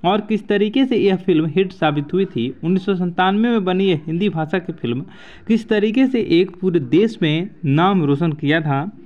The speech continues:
और इस फिल्म को कब प्रदर्शित किया गया था दूरदर्शन पर और सभी जगह पर,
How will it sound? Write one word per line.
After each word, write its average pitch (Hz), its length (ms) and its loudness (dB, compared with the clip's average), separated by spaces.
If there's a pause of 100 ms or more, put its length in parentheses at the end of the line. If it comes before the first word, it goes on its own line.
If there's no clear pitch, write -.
(220)
और 202 360 2
इस 175 180 -2
फिल्म 226 180 2
को 214 160 -2
कब 185 320 -2 (280)
प्रदर्शित 185 480 0
किया 180 240 0
गया 180 180 0
था 180 160 0
दूरदर्शन 160 600 0
पर 180 180 0
और 170 140 0
सभी 160 280 0
जगह 151 340 2
पर, 135 300 -2